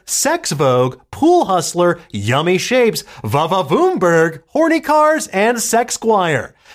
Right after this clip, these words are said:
Morty opts for Sex Vogue, which really tells you something about his priorities in the apocalypse and I guess just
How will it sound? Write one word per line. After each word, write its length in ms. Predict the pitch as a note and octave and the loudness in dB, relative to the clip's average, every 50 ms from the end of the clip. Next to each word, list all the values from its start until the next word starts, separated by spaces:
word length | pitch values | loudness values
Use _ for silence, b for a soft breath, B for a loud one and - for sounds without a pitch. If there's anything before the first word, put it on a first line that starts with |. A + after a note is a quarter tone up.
| B | B
Morty 460 | B C#3 E3+ C#4 E4 E4+ B3 A#3 G#3 - | B 0 2 4 2 2 2 0 -2 0
opts 340 | D#3+ D#3 E3+ E3+ - - | 0 -2 -2 -2 -6 -8
for 140 | - - G#3+ | -2 -2 -2
Sex 460 | G3+ - - - C4 D4 D4 - - | 0 0 -2 -2 -2 -2 -2 -4 -8
Vogue, 340 | - - A#3+ G#3 E3+ C3 A#2 | -2 0 2 2 2 0 0
which 160 | A#2 D#3+ - | -4 -4 -4
really 260 | F3+ C4 E4 E4+ D#4 A3+ | -2 0 0 0 0 0
tells 280 | - C4 C4+ C#4 A#3+ | 0 0 0 0 0
you 80 | A3+ A3 | -2 -2
something 260 | - B3 A3 A3 A3+ | -2 -2 -2 0 0
about 200 | G#3+ G3+ G3+ G3+ | 0 0 0 0
his 100 | F#3 D#3 | -2 -2
priorities 580 | - F#3+ F#3 G3 A3+ A#3+ A#3+ A#3 G#3+ G#3+ F3+ - | -2 -2 2 2 4 4 2 2 0 -4 -6 -6
in 160 | - F#3 E3+ | -4 -4 -2
the 100 | D#3 D#3 | 0 0
apocalypse 720 | D#3 D#3 E3 G3 A#3+ C4 B3+ C4 C#4 D4 D4 - - F#3 | -2 0 -2 -2 -2 -2 -2 -2 -2 -2 -2 -2 -4 -2
and 160 | G3 G3+ G3+ | -2 0 0
I 60 | G#3 | 0
guess 240 | G3+ A3+ A3 G#3+ G#3+ | 0 0 -2 -2 -2
just 340 | - A3 G#3+ G3+ G#3 - | -2 0 0 0 -2 -4